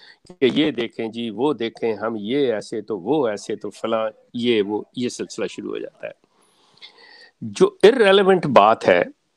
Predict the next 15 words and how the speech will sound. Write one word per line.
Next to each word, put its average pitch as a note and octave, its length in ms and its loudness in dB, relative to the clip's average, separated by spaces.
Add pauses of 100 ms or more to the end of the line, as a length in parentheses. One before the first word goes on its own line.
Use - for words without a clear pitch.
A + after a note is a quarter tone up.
(400)
जिस C#3 440 -2
चीज़ F#3+ 420 0
का C3+ 200 6
अंदाज़ा C3+ 680 -2
करें C#3 340 -2
कि C#3+ 120 -6
बात G#2+ 280 -2
करते B2 320 -6
हुए C3+ 160 -6
ये A#2 160 -4
भी F3 120 -4
नहीं E3 100 -2
ख्याल A2+ 320 -4
करते A#2 420 -8
कि B2 200 -10